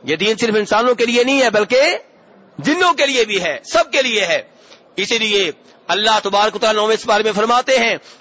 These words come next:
"قل یا ایھا الناس انی رسول اللہ الیکم جمیعا"، اے نبی صلی اللہ علیہ وسلم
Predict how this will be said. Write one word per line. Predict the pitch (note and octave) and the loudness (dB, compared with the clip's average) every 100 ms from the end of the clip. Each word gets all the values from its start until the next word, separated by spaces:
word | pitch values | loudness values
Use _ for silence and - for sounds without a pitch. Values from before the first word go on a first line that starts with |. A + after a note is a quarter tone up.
| - | -2
"قل | D4+ C#4 | 0 2
یا | A#3 A3+ A3 A3 | 2 4 4 2
ایھا | G3+ F#3+ F#3+ | 0 0 0
الناس | F#3 F3 F3 E3+ C#3+ - - - - - | 0 0 2 2 0 -4 -20 -20 -16 -4
انی | D#4 D4+ D#4 C#4+ | -2 0 0 2
رسول | B3+ A#3 C4 A#3 | 2 0 0 2
اللہ | G#3 G#3 | 2 0
الیکم | G#3 G3 F#3+ F#3+ F3+ | 0 -2 -4 -4 -6
جمیعا"، | E3 D#3+ E3 C#3+ B2 - - - - | -6 -4 -2 -2 -4 -10 -20 -14 -4
اے | G3 | -2
نبی | G#3+ A3 | -2 -4
صلی | G#3 A3 | -2 0
اللہ | G3+ A3+ G#3+ A3 | 2 2 2 0
علیہ | A3+ A#3 | 0 -2
وسلم | B3+ C4+ D#4 | -2 0 0